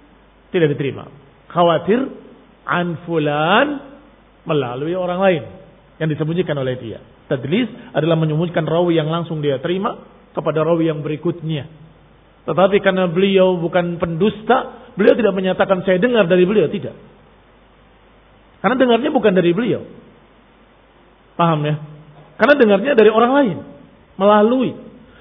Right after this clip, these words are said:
Cuma khawatir orang lain ini dianggap lemah oleh mereka, oleh kaum muslimin, maka dia sembunyikan yang ini,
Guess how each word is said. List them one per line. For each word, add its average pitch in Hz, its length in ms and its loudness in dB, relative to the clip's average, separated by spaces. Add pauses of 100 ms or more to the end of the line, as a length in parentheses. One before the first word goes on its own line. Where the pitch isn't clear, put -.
(160)
Cuma 214 260 0
khawatir 220 460 4
orang 208 240 4
lain 202 320 2
ini 202 160 -2
dianggap 185 400 -2
lemah 196 320 0 (720)
oleh 170 240 0
mereka, 180 480 0
oleh 170 160 -2
kaum 165 240 -4
muslimin, 165 800 -6
maka 165 160 -2
dia 160 160 -2
sembunyikan 165 400 -4
yang 156 160 -6
ini, 214 240 -8